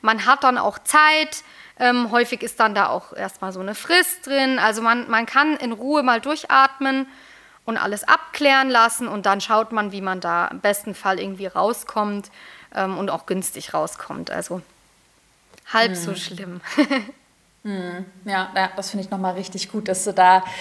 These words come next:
Speaker 2: ja, unsere Community so ein bisschen, äh, beschwichtigst. Ähm,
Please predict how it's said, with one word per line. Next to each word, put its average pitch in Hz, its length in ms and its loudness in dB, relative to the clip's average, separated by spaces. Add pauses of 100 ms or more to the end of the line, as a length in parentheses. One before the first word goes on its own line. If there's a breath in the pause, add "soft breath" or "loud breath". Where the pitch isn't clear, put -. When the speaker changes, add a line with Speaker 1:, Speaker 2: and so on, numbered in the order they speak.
(180 loud breath)
Speaker 2:
ja, 180 240 8
unsere 202 360 0
Community 202 600 -4
so 185 80 -4
ein 185 80 -2
bisschen, 180 680 -2 (380 loud breath)
äh, 175 380 0
beschwichtigst. 175 960 -6
Ähm, 175 240 -4